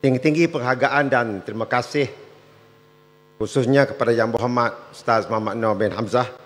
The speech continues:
dan urus setia serta semua pihak yang terlibat dalam menjayakan karnival pada hari ini, termasuklah tahniah dan terima kasih setinggi-tingginya kepada semua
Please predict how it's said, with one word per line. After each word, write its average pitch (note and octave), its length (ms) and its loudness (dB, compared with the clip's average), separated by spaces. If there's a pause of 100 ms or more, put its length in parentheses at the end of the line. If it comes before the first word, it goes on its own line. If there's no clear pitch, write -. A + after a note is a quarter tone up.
(160)
dan G2+ 400 -2 (320)
urus D3 320 0
setia A2+ 380 -4 (1600)
serta B2 160 0
semua C3 320 0
pihak D3 320 6
yang C3+ 80 2
terlibat C3+ 480 2
dalam B2 240 0
menjayakan B2+ 720 0 (1600)
karnival A2+ 720 2 (720)
pada A2+ 240 0
hari A2 240 -4
ini, A#2 140 -6 (1300)
termasuklah C#3 640 2 (560)
tahniah C#3+ 400 4
dan B2+ 160 0
terima A#2+ 240 -4
kasih C3 400 -2
setinggi-tingginya B2+ 800 -4
kepada A#2 320 -4
semua D#3 560 -4